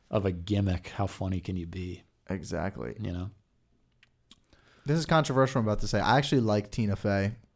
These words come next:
Speaker 1: No, she's funny. Yeah,
Speaker 2: Some
Speaker 1: she's
Speaker 2: people
Speaker 1: pretty
Speaker 2: re-,
Speaker 1: funny.
Speaker 2: some people really dislike her for some
Speaker 1: Really?
Speaker 2: reason.
Speaker 1: No, I
Speaker 2: Yeah.
Speaker 1: think she's funny.
Speaker 2: Kathy Griffin's funny.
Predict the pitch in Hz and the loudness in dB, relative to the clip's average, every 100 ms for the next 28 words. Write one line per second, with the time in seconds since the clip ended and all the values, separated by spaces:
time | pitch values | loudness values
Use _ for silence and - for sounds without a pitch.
0 | _ _ _ _ 143 156 101 - 139 165 | _ _ _ _ -4 -2 -4 -4 -4 -4
1 | 160 _ _ _ _ _ - 139 131 151 | -8 _ _ _ _ _ -2 0 4 4
2 | 120 104 123 117 107 180 202 123 110 139 | 4 6 6 6 4 6 6 6 4 4
3 | 120 107 101 104 101 95 - 101 101 117 | 4 2 0 0 -2 -4 -10 -2 2 4
4 | 98 101 110 - _ _ 208 160 147 202 | 2 -4 -8 -16 _ _ 4 6 6 2
5 | 143 101 92 113 113 - _ _ - 151 | 0 -2 -4 -4 -8 -16 _ _ 0 2
6 | 143 117 113 120 113 - 110 110 107 107 | 2 0 0 0 -4 -2 -2 0 -2 -4